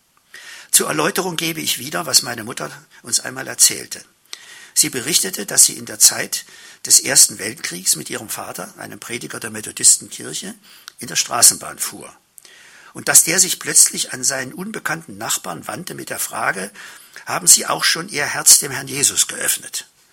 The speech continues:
Meine Mutter sagt, sie sei dam-, damals am liebsten unter der Sitzbank verschwunden. Es ist übrigens ähnlich mit politischen Themen,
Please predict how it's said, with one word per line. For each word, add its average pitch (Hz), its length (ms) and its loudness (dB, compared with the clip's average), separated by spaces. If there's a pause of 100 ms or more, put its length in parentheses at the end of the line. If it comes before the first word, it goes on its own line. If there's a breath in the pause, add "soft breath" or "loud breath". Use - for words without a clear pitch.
(920 loud breath)
Meine 113 160 -8
Mutter 143 180 -2
sagt, 127 220 6
sie 131 120 2
sei 117 160 -2
dam-, 120 240 -8 (220)
damals 117 320 -2
am 98 120 -4
liebsten 117 340 2
unter 110 160 -12
der 107 140 -4
Sitzbank - 560 4
verschwunden. - 680 -6 (1700 loud breath)
Es 147 100 -2
ist 190 140 4
übrigens 170 380 0
ähnlich 151 380 0
mit 151 140 -6
politischen 147 520 -2
Themen, 120 400 -8